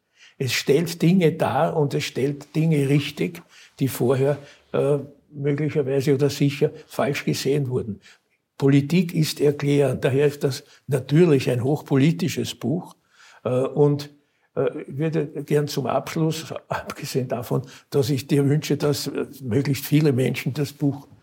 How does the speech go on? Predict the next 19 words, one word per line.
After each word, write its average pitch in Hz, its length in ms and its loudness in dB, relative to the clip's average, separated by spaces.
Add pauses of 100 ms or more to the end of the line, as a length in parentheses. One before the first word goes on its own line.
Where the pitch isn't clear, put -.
(260)
lesen 120 400 0
und, 139 100 -4
und 147 200 -2
auch 127 160 0
kaufen 117 480 -4
natürlich, 143 440 -6 (420)
äh, - 40 -2
aber, 139 640 2 (300)
äh, - 320 -8
f-, - 180 -20 (180)
noch 147 280 -4
zu, 135 240 -6 (240)
folgendes 160 640 -2
Thema, 160 520 0 (600)
äh, 123 160 -4 (2000)
dir 156 220 6
zur 139 380 2 (420)
Diskussion 135 600 0
stellen. 147 600 -2